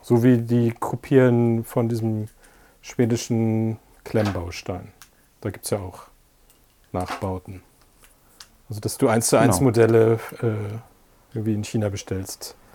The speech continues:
Speaker 1: Mit billigem Plastik, aber kostet halt nicht zweihundert Euro, sondern, was weiß ich, fünfzig. Oder so.
Speaker 2: Ja.
Speaker 1: So, ich habe ein Kabel eingepackt.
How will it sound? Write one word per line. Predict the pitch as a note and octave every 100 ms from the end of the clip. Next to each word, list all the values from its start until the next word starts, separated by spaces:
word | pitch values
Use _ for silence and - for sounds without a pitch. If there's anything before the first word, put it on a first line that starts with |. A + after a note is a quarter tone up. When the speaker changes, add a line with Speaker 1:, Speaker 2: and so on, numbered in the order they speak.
| _ -
Speaker 1:
Mit | G#2+
billigem | - A#2+ A2
Plastik, | G#2+ C3+ C3 C3+ A#2+
aber | A#2 A2+ G#2+ A2 _ _
kostet | - A#2 -
halt | G#2+ G#2+ -
nicht | G2+ -
zweihundert | - A#2 A#2
Euro, | A2 A2+
sondern, | G#2 G2+ G2 F#2+ - - - _ _
was | G2+
weiß | F2+
ich, | F2 - -
fünfzig. | - F#2 - - - - - - - - - - - - - - - - - - - - -
Oder | - F2+
so. | G2 - - - - - - -
Speaker 2:
Ja. | A2 - - - - - - - - - - - - - G#2+
Speaker 1:
So, | D#3 C#3 G2+
ich | - -
habe | E3
ein |
Kabel | F3 C4 G3
eingepackt. | A2+ A#2 - G#2 - -